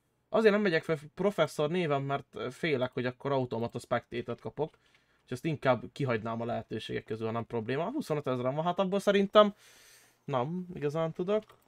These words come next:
Csá. Na,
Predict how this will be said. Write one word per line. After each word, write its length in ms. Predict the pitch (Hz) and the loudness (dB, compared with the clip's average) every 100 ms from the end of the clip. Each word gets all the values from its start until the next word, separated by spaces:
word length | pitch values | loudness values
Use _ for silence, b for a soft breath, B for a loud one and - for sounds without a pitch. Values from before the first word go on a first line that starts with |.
| _ _ - | _ _ -18
Csá. 360 | - 170 202 220 _ _ _ _ _ _ _ _ _ _ _ _ _ _ _ _ - _ _ - _ _ _ _ - - - - - - - - - | 2 6 6 4 _ _ _ _ _ _ _ _ _ _ _ _ _ _ _ _ -20 _ _ -20 _ _ _ _ -14 -12 -14 -16 -14 -14 -14 -20 -14
Na, 200 | 123 | -12